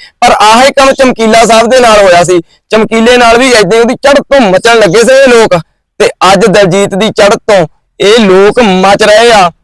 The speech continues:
ਇਹ ਲੋਕ ਖਿਝ ਰਹੇ ਆ। ਇੱਥੋਂ ਪਤਾ ਲੱਗਦਾ ਕਿ ਕੱਲ੍ਹ ਦਾ ਜਿਵੇਂ ਨਸੀਬ ਸਟੋਰੀਆਂ ਲਾ ਲਾ ਕੇ ਆਪਣੀ ਜੈਲਸ ਕੱਢ ਰਿਹਾ ਆ ਨਾ,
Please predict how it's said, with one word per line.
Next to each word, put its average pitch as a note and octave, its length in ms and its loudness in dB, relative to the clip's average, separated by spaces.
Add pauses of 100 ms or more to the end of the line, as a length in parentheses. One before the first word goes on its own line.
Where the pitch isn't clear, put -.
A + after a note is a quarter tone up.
(200)
ਇਹ A#3 160 0
ਲੋਕ A3 300 0
ਖਿਝ C4 300 -2
ਰਹੇ C4 220 0
ਆ। A#3+ 40 0
ਇੱਥੋਂ C#4 360 -2
ਪਤਾ C#4 240 0
ਲੱਗਦਾ A3+ 520 0 (360)
ਕਿ A#3 60 0
ਕੱਲ੍ਹ A#3 260 0
ਦਾ C#4 120 0
ਜਿਵੇਂ B3 240 0
ਨਸੀਬ G#3+ 380 -2
ਸਟੋਰੀਆਂ G#3 460 0
ਲਾ F#3 220 2
ਲਾ F#3+ 240 2
ਕੇ F#3 260 -2 (280)
ਆਪਣੀ A3+ 260 -2 (100)
ਜੈਲਸ A3+ 340 0
ਕੱਢ G#3 260 -2
ਰਿਹਾ A3+ 380 2
ਆ G#3+ 40 0
ਨਾ, C4 180 0